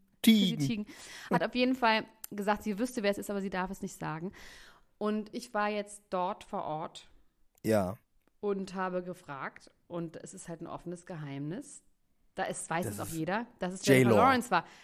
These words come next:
Speaker 1: Ja, und die ist aber eben so <clears throat> hoch angesehen trotzdem, und die ist ja auch mit den Kardashians befreundet, dass man die nicht
Speaker 2: Mm.
Speaker 1: öffentlich dissen will.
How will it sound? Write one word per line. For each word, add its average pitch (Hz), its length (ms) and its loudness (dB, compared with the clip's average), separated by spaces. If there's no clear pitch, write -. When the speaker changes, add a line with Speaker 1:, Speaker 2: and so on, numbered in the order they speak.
Speaker 1:
Ja, 220 260 8
und 196 100 0
die 226 60 -2
ist 247 120 0
aber 214 180 4
eben 233 220 0
so 262 420 2
<clears throat> - 500 -4
hoch 262 180 4
angesehen 214 600 6
trotzdem, 214 580 -2
und 202 60 0
die 214 60 -2
ist - 80 -6
ja - 80 0
auch 208 40 2
mit 208 100 0
den 196 80 -4
Kardashians 220 460 -2
befreundet, 170 640 -6
dass 208 180 -2
man 220 160 0
die 220 100 -2
nicht 226 300 -2
Speaker 2:
Mm. 120 100 0
Speaker 1:
öffentlich 143 500 2
dissen 165 360 -6
will. 170 260 -8